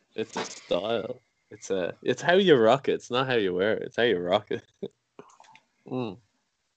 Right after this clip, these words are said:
Okay. Uh, all right, Kev. Uh,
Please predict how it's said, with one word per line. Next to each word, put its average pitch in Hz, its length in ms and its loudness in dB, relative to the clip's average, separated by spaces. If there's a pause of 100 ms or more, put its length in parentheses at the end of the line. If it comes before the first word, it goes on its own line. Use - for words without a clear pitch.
(280)
Okay. 104 440 4 (920)
Uh, - 140 2 (100)
all 139 160 6
right, 147 200 6 (100)
Kev. 139 400 2
Uh, 110 340 6